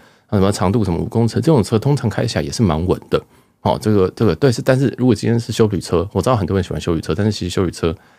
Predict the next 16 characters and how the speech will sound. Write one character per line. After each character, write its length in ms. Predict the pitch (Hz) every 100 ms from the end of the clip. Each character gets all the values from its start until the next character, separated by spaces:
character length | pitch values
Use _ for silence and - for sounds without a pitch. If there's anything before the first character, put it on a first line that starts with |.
| _ _ _
就 180 | 143 139
是 100 | - - -
真 180 | 131 139
的， 160 | 135 - _ -
真 160 | 120
的， 100 | 117
真 180 | - 127
的 40 | 104
就 80 |
是 80 | 110
视 200 | - 110
野 100 | 87
好， 240 | 92 - 95
然 100 | 85
后， 260 | 87 92 - _
但 200 | 107 90